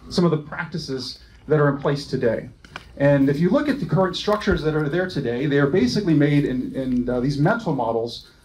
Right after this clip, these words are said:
are adopted from, um, an older way of thinking, an industrial age way of thinking, the way business should be done, the way a company should be structured. And the challenge in that is you have all these new capabilities.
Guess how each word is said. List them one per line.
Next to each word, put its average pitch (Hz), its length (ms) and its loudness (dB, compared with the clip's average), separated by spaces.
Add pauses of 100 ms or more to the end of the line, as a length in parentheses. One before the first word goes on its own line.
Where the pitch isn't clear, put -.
are 165 180 4
adopted 185 540 0
from, 156 500 0 (300)
um, 135 320 -2
an 151 80 -2
older 180 360 2
way 156 220 0
of - 160 -2
thinking, 143 380 -2
an 120 80 -2
industrial 156 600 0
age 139 200 0
way 123 160 -2
of - 80 -8
thinking, 131 440 2
the 123 160 -2
way 135 200 4
business 135 340 0
should - 260 0
be 127 140 -2
done, 147 320 2
the 135 60 -2
way 120 160 -2
a 117 40 -4
company 127 380 -2
should 131 260 0
be 123 120 -4
structured. 170 580 0 (480)
And 143 320 2
the 151 60 -2
challenge 247 440 2
in 135 100 4
that 139 260 2
is 143 120 -2
you 160 80 2
have 180 140 2
all 208 140 4
these 208 180 2
new 269 180 6
capabilities. - 800 -6